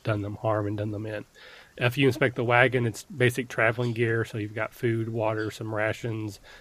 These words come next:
uh, bedrolls, blankets, that kind of thing. If you inspect the cage, there are scraps of, like, flesh and dried blood along the inside of the cuffs where the last person that they caught was kept. But there's really nothing of extra value there.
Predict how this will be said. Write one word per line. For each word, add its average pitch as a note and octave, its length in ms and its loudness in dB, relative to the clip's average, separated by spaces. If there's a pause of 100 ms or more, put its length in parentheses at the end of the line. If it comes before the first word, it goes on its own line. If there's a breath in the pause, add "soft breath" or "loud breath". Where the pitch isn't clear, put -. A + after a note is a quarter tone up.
(240 soft breath)
uh, A#2+ 120 -4
bedrolls, A#2 600 2
blankets, A2 360 -4
that A2 140 -4
kind G#2+ 160 -6
of G2+ 80 -8
thing. A2 340 -8 (420 soft breath)
If B2 120 -4
you B2 100 2
inspect A#2+ 340 2
the A2+ 80 -2
cage, G#2+ 520 -4
there A#2 220 -4
are A2 440 -2 (440 soft breath)
scraps - 480 4
of, A#2 120 -10
like, G#2 200 -4 (520)
flesh G#2+ 420 -2
and G#2+ 120 -8
dried G#2+ 400 -4
blood G#2+ 280 0
along G#2+ 320 -2
the A2 80 -4
inside G#2+ 340 -2
of G#2 80 -2
the G#2+ 60 -6
cuffs - 500 -4
where A2 180 -4
the A2+ 100 -8
last G#2+ 300 -6
person G#2+ 480 -6
that G2 140 -8
they A2 100 -8
caught - 320 -8
was B2 140 -8
kept. - 320 -8 (640 soft breath)
But A2 160 -2
there's G#2+ 220 -4
really A#2 220 -2
nothing G#2+ 280 -6
of G#2 80 -10
extra G#2+ 260 -10
value G2+ 300 -10
there. A2 240 -16